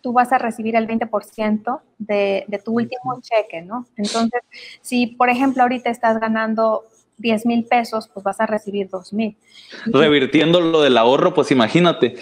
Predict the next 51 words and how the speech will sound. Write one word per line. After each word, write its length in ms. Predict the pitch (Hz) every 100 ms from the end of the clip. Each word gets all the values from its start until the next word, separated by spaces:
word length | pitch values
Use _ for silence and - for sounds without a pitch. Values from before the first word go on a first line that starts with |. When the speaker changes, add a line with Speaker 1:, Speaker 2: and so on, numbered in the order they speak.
| -
Speaker 2:
si 100 | -
ahorita 260 | 120 131 156
tienes 280 | 151 160 156
que 80 | 131
ahorrar 540 | 117 127 135 123 - _ _ -
por 140 | 127
lo 120 | 117
menos 300 | 110 123 165
dos 200 | 147 123
mil 260 | 120 139 156
de 160 | 151 147
esos 240 | 147 151
diez 240 | 135 117
mil, 340 | 120 139 180 -
bueno, 300 | 120 127 110
te 80 | 113
van 240 | 107 113
a 60 | 135
generar, 560 | - 123 113 131 131 _ _ _
pero 200 | - 117
igual, 420 | 113 120 139 113 - _
si 220 | _ 127
no 160 | 117 127
ahorras, 680 | 156 147 156 196 214 214 _ _ -
imagínate 580 | 131 120 139 156 165
estar 240 | 131 - 139
viviendo 420 | 147 151 147 160
con 200 | 147 127
diez 180 | 120 113
mil 220 | 131 147
pesos 240 | 151 151
al 120 | 147 117
mes 200 | 131 139
y 60 |
de 60 | 254
Speaker 1:
Claro. 80 | 247
Speaker 2:
repente 380 | 175 135 160 156
terminar 520 | 156 131 120 127 -
tu 80 | 143
vida 200 | 139 147
laboral 480 | 143 120 120 139
y 40 | 151
decir, 320 | 127 - 123
"Bueno, 220 | 123 127
ahora 180 | 117 139
voy 160 | 135 143
a 60 |
recibir 460 | 131 117 123 120 135
dos 200 | 127 110
mil 260 | 120 123
pesos". 460 | 120 117 - 101 _